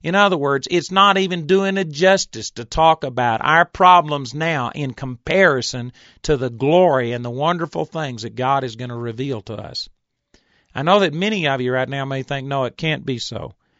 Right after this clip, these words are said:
That's just, there's nothing that could ever compensate us." But the Word of God says that there is. Now, I remember watching a show one time about the Holocaust,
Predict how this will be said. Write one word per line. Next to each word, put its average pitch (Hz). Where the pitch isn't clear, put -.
That's 151
just, 135
there's 143
nothing 165
that -
could 120
ever 107
compensate 104
us." -
But 113
the 123
Word 156
of 139
God 151
says 120
that 110
there 117
is. 123
Now, 127
I 160
remember 170
watching 139
a 120
show 151
one 127
time 131
about 123
the 110
Holocaust, 113